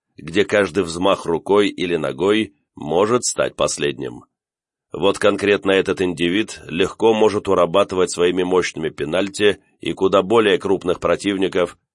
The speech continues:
чего уж говорить обо мне. Я от такого попадания просто скончаюсь на месте. В-третьих, все мои возможности нивелировались дистанцией вражеских ног, на которой меня сейчас так умело держат.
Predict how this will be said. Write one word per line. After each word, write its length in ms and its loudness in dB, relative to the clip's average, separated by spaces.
чего 340 4
уж 120 2
говорить 420 2
обо 180 2
мне. 300 -2
Я 340 2
от 140 -2
такого 400 2
попадания 720 0
просто 480 -2
скончаюсь 680 -4
на 120 -2
месте. 520 -6
В-третьих, 680 0
все 260 2
мои 180 6
возможности 680 2
нивелировались 840 2
дистанцией 680 0
вражеских 680 -2
ног, 360 -2
на 180 -2
которой 360 2
меня 240 4
сейчас 420 0
так 240 -2
умело 320 2
держат. 500 -2